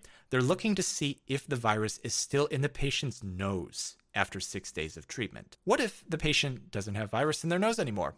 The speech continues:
because the virus is all in their lungs? What if the patient gets critically ill in six days? What if they're dead by six days? What if the virus is detected in their nose on day five,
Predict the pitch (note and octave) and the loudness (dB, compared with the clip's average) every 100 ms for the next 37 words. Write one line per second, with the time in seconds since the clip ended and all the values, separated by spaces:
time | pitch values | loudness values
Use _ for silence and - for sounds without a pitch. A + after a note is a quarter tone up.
0 | - B2+ B2+ A2+ A#2+ A2+ A#2 A#2 C3+ A2+ | -8 -2 -2 -2 -4 0 2 2 0 2
1 | G#2+ A2+ G#2+ G2 E2+ - - - - A2+ | 4 2 0 2 0 0 -6 -6 0 2
2 | B2 A#2+ A#2 - A#2+ - A2+ A2 _ B2 | 4 2 -2 2 2 4 0 -2 _ 0
3 | G2+ - - B2+ A2 - B2 F3+ E3 A2 | 0 0 -2 2 2 6 6 8 6 2
4 | - - - C#2+ A1 - - - - B2+ | -2 -4 -2 -2 -2 -8 -10 -20 -2 4
5 | A#3 - A#3 C3 - G2 - - _ F2+ | 4 4 2 2 4 4 4 -6 _ 0
6 | - F#2+ - - D2+ - - - _ G#2 | 2 -4 -6 -6 -6 -6 -12 -14 _ -4
7 | A#2 A#2 G#2+ A2+ A2+ A2+ G#2 G#2+ - A2 | -2 2 4 4 4 0 -2 -4 -2 -4
8 | - A2 G#2+ G#2 G#2+ G#2+ G2+ F#2+ F#2+ - | -2 -2 0 2 2 2 0 0 -2 4
9 | A#2 A2+ F#2 | 4 4 0